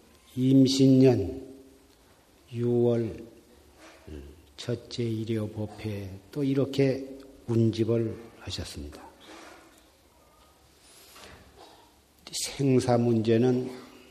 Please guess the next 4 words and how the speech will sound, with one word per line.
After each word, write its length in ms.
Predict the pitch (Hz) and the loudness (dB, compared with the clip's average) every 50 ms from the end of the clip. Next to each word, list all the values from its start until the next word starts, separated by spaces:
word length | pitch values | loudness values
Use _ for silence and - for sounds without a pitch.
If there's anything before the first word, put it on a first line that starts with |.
| - - _ _ _ _ _ _ _ _ _ _ - - - _ _ _ _ _ _ _ _ _ _ _ _ _ _ _ _ _ _ _ _ _ - - - - - - _ - - _ - - - - - - - - _ - _ _ _ - - _ - - - - _ _ _ _ _ _ _ _ _ _ _ _ _ _ _ _ _ _ _ _ _ _ _ | -20 -20 _ _ _ _ _ _ _ _ _ _ -20 -20 -20 _ _ _ _ _ _ _ _ _ _ _ _ _ _ _ _ _ _ _ _ _ -20 -20 -20 -20 -20 -20 _ -20 -20 _ -20 -20 -20 -20 -20 -20 -20 -20 _ -20 _ _ _ -20 -20 _ -20 -20 -20 -20 _ _ _ _ _ _ _ _ _ _ _ _ _ _ _ _ _ _ _ _ _ _ _
그 320 | - - 147 147 143 143 | -10 -2 0 0 0 0
도리를 720 | - 123 123 131 131 131 127 131 131 127 127 127 123 - - | 0 0 2 4 6 6 6 4 4 2 2 0 0 -2 -4
깨닫지 580 | - 131 131 123 131 120 113 - - - 123 117 | -4 -4 0 2 2 0 0 -2 -2 0 0 2
못하면 960 | 117 117 117 113 110 - - 113 113 120 113 107 95 87 80 - - - | 2 2 2 2 0 0 -2 2 2 2 2 2 0 -4 -6 -10 -14 -18